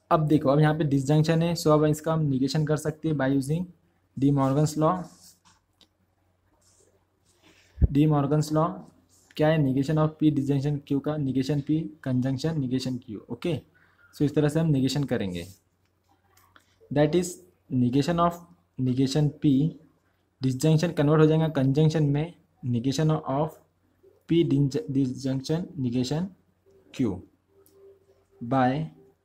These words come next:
De Morgan's law, ओके, that is equivalence to negation negation कैंसिल हो जाएगा,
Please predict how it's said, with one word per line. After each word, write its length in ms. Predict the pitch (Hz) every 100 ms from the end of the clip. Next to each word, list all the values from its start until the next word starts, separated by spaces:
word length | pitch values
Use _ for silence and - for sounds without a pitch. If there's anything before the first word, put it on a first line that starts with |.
| _ _ -
De 200 | 135 160 175 - - _ _ _ _ _ _ _ _ _ _ _ _
Morgan's 600 | 123 117 117 120 143 156 - - - _ _ _ _ _ - - - - _ _ _ _ _ _ _ _ _
law, 260 | 120 113 82 - - -
ओके, 240 | 139 196 170 - _ _ _ _ _ _ _ _ _ _ _
that 180 | 139 143
is 140 | 180 - 147
equivalence 600 | 139 165 170 160 165 160
to 80 | 165 175 - - _ -
negation 400 | 135 135 147 165
negation 300 | 156 160 160
कैंसिल 300 | 156 135 165
हो 80 | 160
जाएगा, 320 | 156 160 165